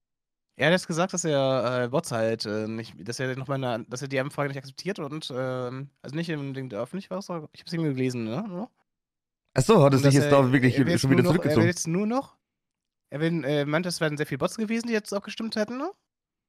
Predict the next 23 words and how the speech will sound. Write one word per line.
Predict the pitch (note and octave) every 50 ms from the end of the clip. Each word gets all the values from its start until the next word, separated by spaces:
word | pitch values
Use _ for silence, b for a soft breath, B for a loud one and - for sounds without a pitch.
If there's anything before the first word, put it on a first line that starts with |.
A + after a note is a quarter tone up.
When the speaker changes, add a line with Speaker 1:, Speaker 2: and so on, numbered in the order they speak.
| _ _ _
Speaker 2:
Mhm. | _ F#2+ G#2 G#2 G2+ F#2+ F#2+ G#2
Speaker 1:
Und | C#3
es | D#3+
wären | D#3+ F3 F3 E3 E3 E3+
nur, | F3 D#3+ D3 D#3
wären | D3+ D#3+ D#3+
nur | D#3+ E3
noch, | F3 F3+
dass | F#3+ F3 E3+
die | - E3 D#3
Leute, | C#3+ D3 E3 F3+ G#3
die | F3 D#3 D3+ D3
für | - D3+ C#3+ C3+
Twitter | - - D3+ D3
Blue | C#3+ F3 F#3+
bezahlen, | F#3 C#3 - - A#2+ A2 F#2 G#2 C#3+ G#3 A#3 _ _ -
äh, | - A2+ A#2 A2+ A2+ A2+ A2+ A2+
die | A#2
Abstimmung | A#2 A2 - - C3+ B2 B2+ B2 B2 B2 A#2+ B2
machen, | A#2+ A#2 - C3
mitnehmen | B2 C3+ C3+ C3+ C3+ C3+ C3+ C#3
machen | C#3+ C#3 D3+ D3+ D3+
können. | - D#3+ D#3+ E3+ E3+ -